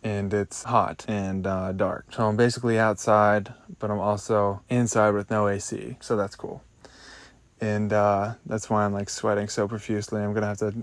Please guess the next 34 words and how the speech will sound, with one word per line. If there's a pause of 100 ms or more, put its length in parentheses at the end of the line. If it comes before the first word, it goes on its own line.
towel
dry
myself
before
I
go
to
bed,
'cause
it's
currently (520)
eleven
thirteen.
Cool. (400)
So
the
end
of
that
story
is (120)
I
see
them
tomorrow
morning (140)
<laughs>
at
church.
So
I'm
excited
for
that.